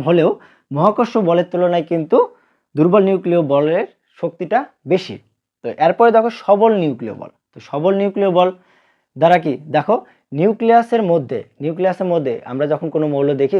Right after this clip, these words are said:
সেই মৌলের নিউক্লিয়াসের মধ্যে কি থাকে? প্রোটন থাকে এবং নিউট্রন থাকে। এই প্রোটন এবং নিউট্রনকে একে অপরকে যে আকর্ষণ করে থাকে, তাহলে প্রোটন এবং নিউট্রনকে একসঙ্গে রাখার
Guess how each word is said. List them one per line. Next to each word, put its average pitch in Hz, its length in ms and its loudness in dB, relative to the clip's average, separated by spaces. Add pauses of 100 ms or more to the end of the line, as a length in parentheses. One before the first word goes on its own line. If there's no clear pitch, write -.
সেই 127 200 -6
মৌলের 135 360 0
নিউক্লিয়াসের 143 560 -4
মধ্যে 131 280 -4
কি 156 140 -6
থাকে? 127 160 -6 (100)
প্রোটন 135 260 -6 (120)
থাকে 139 200 -8 (100)
এবং 143 180 -2
নিউট্রন 151 320 -4
থাকে। 104 160 -10 (440)
এই 139 160 -2
প্রোটন 175 380 0
এবং 185 120 0 (100)
নিউট্রনকে 170 540 -2 (480)
একে 143 180 -2
অপরকে 175 360 -2
যে 156 40 4 (100)
আকর্ষণ 190 360 -4 (120)
করে 151 160 2 (200)
থাকে, 180 240 -8 (200)
তাহলে 120 180 -6 (460)
প্রোটন 190 380 0
এবং 196 180 0
নিউট্রনকে 190 500 0 (280)
একসঙ্গে 190 380 0 (100)
রাখার 180 240 2